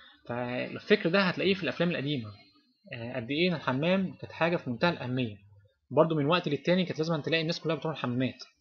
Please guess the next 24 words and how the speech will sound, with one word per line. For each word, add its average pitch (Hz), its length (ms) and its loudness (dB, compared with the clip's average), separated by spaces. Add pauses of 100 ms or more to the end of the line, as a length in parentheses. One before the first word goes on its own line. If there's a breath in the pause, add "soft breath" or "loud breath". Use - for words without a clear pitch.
(580 soft breath)
آه، 117 500 -6
الاستحمام 143 480 4
فيه 185 180 6
كان 156 100 2
بيختلف 165 260 4
تمامًا 180 320 6
عن 165 60 6
الاستحمام 156 600 2
في 127 120 -4
البيت، 123 320 4 (680 loud breath)
خصوصًا 175 320 6
كمان 160 400 4
يعني 123 180 0
قبل 160 140 2
الزفاف 143 360 4 (680)
أو 160 160 10
لو 135 80 4
في 127 180 -2
أي 156 100 2
مناسبة 151 520 0 (100)
أو 123 60 -2
في - 80 -12
الأعياد 139 500 4 (180)
وغيره. 120 380 2